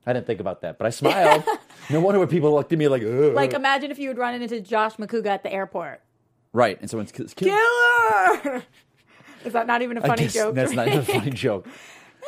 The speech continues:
Speaker 2: Anyway, then I'll go over to me. I'm Roxy Stryer. You can find me everywhere at Roxy Stryer. Mike is at Mike Kalinowski. And, of course,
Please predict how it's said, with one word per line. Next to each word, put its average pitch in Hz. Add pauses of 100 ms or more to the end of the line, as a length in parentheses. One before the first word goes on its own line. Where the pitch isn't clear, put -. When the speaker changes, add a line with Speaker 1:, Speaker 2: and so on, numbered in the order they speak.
Speaker 2:
Anyway, 269
then 339
I'll 349
go 320
over 330
to 349
me. 403
I'm 349
Roxy 349
Stryer. 330
You 311
can -
find 311
me 302
everywhere 285
at 247
Roxy 233
Stryer. 233
Mike 196
is 180
at 190
Mike 202
Kalinowski. 214
And, 233
of 220
course, 240